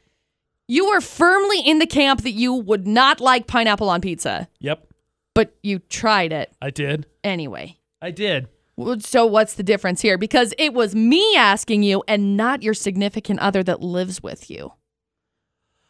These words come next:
Speaker 2: Uh,
Speaker 1: Uh.
Speaker 2: mostly because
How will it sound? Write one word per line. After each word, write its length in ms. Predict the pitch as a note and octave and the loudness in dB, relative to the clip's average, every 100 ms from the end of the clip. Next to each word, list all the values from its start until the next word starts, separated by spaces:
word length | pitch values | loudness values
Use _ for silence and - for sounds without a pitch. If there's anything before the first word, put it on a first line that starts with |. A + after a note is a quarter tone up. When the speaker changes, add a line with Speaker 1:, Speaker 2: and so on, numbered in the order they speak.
| _ | _
Speaker 2:
Uh, 460 | C4 C#4 C#4 C4+ B3 _ _ _ - | 4 6 6 4 0 _ _ _ 4
Speaker 1:
Uh. 540 | C#4 C#4 C4+ C4 C4 | 6 8 8 8 6
Speaker 2:
mostly 160 | C#4+ C4+ | 4 0
because 560 | - B3+ A#3+ A3 - | -2 0 0 -2 -4